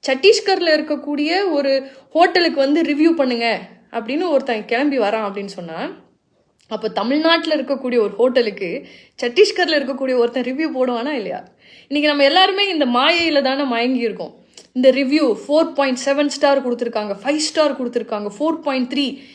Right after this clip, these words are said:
இதெல்லாம் பார்த்து தான் ஒரு ஹோட்டலுக்குள்ள நம்ம போறோம். அப்போ அந்த, அந்த ஹோட்டலுடைய ரிவ்யூவே ஃபேக்கா இருக்கு அப்படிங்கும்போது, கண்டிப்பா இதை பத்தி நம்ம யோசிச்சே ஆகணும். என்னுடைய, என்னோட ஃப்ரெண்டுக்கு வந்து சிவியரா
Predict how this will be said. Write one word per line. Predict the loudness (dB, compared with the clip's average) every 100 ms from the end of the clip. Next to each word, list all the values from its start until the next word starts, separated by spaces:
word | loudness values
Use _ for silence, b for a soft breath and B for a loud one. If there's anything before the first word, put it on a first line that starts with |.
| B
இதெல்லாம் | 2 4 2
பார்த்து | 0 0
தான் | 2 2
ஒரு | 2 2
ஹோட்டலுக்குள்ள | 2 2 -2 -2 -2
நம்ம | -4 -8 -8
போறோம். | -6 -6 -12 b b b b
அப்போ | -2 2 4
அந்த, | 4 4 2
அந்த | 2 2 2
ஹோட்டலுடைய | 4 4 4 4 4 2 4 4
ரிவ்யூவே | 6 6 8 6 4
ஃபேக்கா | 2 4 6
இருக்கு | 6 4 0 0
அப்படிங்கும்போது, | 0 0 -2 -2 -4 2 2 2
கண்டிப்பா | -2 -4 2 2 4 2
இதை | 0
பத்தி | -2 -4 -4
நம்ம | -4 -6 -6 -8 -10 -2
யோசிச்சே | 0 0 -4
ஆகணும். | -4 -4 -10 -14 -20 B B B B
என்னுடைய, | 2 4 6 6 6
என்னோட | 2 0 2 2
ஃப்ரெண்டுக்கு | 0 2 2 2
வந்து | 0 0 0 0 0 -4 -2
சிவியரா | 4 6 6 4 2 -2